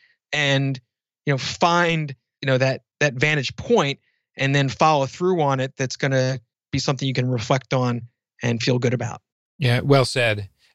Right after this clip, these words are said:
Speaker 2: Matt, if someone wants to go deeper with what you shared today, learn more, or access any special resources that you think are relevant to this topic,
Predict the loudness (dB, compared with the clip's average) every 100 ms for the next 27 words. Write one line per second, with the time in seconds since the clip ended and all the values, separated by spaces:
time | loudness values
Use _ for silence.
0 | -2 2 2 2 0 0 2 4 4 2
1 | 0 2 2 2 0 2 4 2 2 2
2 | 2 2 -2 -2 0 2 2 2 2 2
3 | 2 2 0 2 0 -2 -6 -4 4 4
4 | 4 2 2 4 4 2 0 -6 _ _
5 | 2 4 2 0 -2 -2 0 0 0 -2
6 | 0 0 2 2 2 2 2 2 2 0
7 | 0 0 2 2 2 2 4 4 2 0
8 | -4 -6 -4 -4 -4 0 0 0 -6 -10